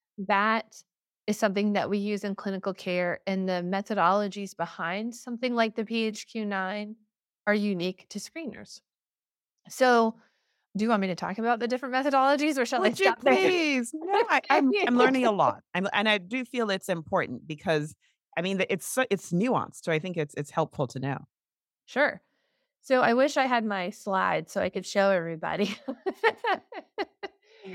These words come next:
Speaker 1: So for clinical trials, anytime we're looking at outcomes over time, we are interested in lots of different types of evidence. That evidence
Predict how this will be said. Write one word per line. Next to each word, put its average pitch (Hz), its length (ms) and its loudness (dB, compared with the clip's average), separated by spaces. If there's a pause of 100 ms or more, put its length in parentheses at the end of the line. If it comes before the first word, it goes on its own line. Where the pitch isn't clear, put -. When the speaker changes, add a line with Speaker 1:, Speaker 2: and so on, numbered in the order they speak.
(200)
Speaker 1:
So 381 560 4 (460)
for 381 180 0
clinical 403 520 -2
trials, 214 520 2
anytime 392 460 0
we're 262 120 -4
looking 240 560 -8
at 185 480 -2 (600)
outcomes 208 540 2
over 190 320 0
time, - 480 -14 (300)
we 247 220 2
are 294 100 6
interested 220 800 0 (100)
in 180 640 -2 (360)
lots 214 300 2
of 247 80 0
different 233 300 2
types 208 240 2
of 302 100 -2
evidence. 180 640 -6 (240)
That 226 340 2
evidence 214 640 2